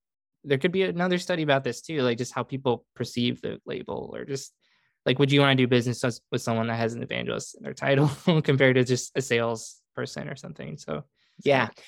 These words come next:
Speaker 2: The,
Speaker 1: But
Speaker 2: I like the, I like the reference to the historian and the historical arc of a
Speaker 1: Yeah.
Speaker 2: technology and how it's emerged. We actually talked about
Speaker 1: Mm-hmm.
Speaker 2: that quite a bit,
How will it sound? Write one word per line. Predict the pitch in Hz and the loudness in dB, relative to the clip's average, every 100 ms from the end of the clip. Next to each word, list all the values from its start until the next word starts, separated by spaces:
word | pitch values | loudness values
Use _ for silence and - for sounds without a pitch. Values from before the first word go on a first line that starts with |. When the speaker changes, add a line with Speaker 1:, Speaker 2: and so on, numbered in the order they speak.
| _ - | _ 2
Speaker 2:
The, | 190 190 190 | 4 4 4
Speaker 1:
But | |
Speaker 2:
I | 185 190 | 2 2
like | 202 254 | 4 4
the, | 269 262 - | 6 4 6
I | 175 | 2
like | 208 254 | 2 0
the | 311 | 0
reference | 214 170 180 202 180 - | 2 2 2 -2 -2 -6
to | - 180 165 | -4 -2 2
the | 147 | 2
historian | 131 147 - - 160 165 170 135 131 127 | 0 -2 -4 -2 0 2 4 6 6 4
and | 127 | 0
the | |
historical | 113 127 - - 160 160 143 131 - | -2 -6 -6 0 4 4 2 0 2
arc | 135 143 143 | 2 4 2
of | 117 | -2
a | |
Speaker 1:
Yeah. | |
Speaker 2:
technology | 120 - - 135 120 131 143 156 165 | -2 -4 -2 2 4 6 4 2 -2
and | 131 | 0
how | 135 135 | 0 0
it's | 131 - | 0 -4
emerged. | 123 123 147 - | -2 0 -2 -2
We | 165 | -2
actually | 180 208 | -2 -4
talked | 196 143 151 | -2 -4 -2
about | 143 143 | -2 0
Speaker 1:
Mm-hmm. | |
Speaker 2:
that | 123 | -2
quite | - 147 | 0 0
a | 131 | 0
bit, | 113 131 131 | 2 2 0